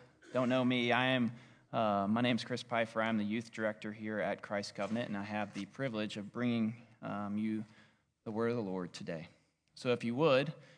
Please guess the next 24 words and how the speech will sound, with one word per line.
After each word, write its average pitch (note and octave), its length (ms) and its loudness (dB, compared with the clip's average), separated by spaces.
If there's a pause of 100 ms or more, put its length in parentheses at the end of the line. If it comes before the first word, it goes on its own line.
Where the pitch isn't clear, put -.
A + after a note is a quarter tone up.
(140)
please D3 300 2
turn C#3 240 2
your A#2+ 80 2
Bibles A#2 500 4
to B2 200 -2
James A#2 540 0
one, A#2 520 2 (920)
and B2+ 80 0
our B2 80 6
passage B2+ 520 4
will C3 100 0
be B2 340 2
out B2 200 4
of A#2 100 2
verses A#2 460 -2
nineteen C3 760 2
through A#2 300 -4
twenty-seven. G#2+ 880 -6 (360)
So A2 140 -12
go A2 200 -2
ahead G#2 240 -2
and F#2+ 140 -6
turn G2 220 -6
there. E2 160 -10